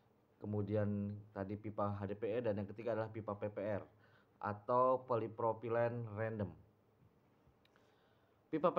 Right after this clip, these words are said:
P R terbuat dari bahan polypropylene, eh, diulangi, bahan polipropilena yang tahan terhadap panas dan tekanan tinggi.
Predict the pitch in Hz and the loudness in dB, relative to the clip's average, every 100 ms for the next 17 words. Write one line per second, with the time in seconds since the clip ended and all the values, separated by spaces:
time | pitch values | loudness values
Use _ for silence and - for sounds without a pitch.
0 | 170 165 151 160 156 113 131 120 117 123 | 4 4 4 4 2 4 4 4 2 0
1 | 123 - _ _ 120 131 139 135 - _ | -4 -14 _ _ 4 6 4 0 -10 _
2 | 131 127 131 127 127 123 131 - _ 135 | 4 4 2 0 2 4 2 -4 _ -4
3 | 127 123 120 113 107 110 _ _ _ _ | 0 0 0 -4 -6 -14 _ _ _ _
4 | _ _ _ _ _ _ _ _ - - | _ _ _ _ _ _ _ _ -20 -10
5 | - 107 110 107 104 101 101 104 123 143 | -4 0 2 2 2 2 4 4 2 4
6 | 117 113 117 107 107 131 135 135 135 139 | 4 4 2 0 2 6 8 6 4 0
7 | 135 131 127 123 127 117 104 85 - _ | 0 0 0 2 0 2 0 -4 -10 _
8 | _ _ _ _ _ 117 131 151 160 160 | _ _ _ _ _ 2 6 6 4 -2
9 | 156 147 127 139 127 120 117 113 123 156 | -2 -2 0 0 0 -2 2 2 4 2
10 | 151 - - - 113 127 127 - 131 135 | 0 -12 -20 0 2 2 -2 -4 -2 -2
11 | 131 139 131 131 | -4 -6 -4 -4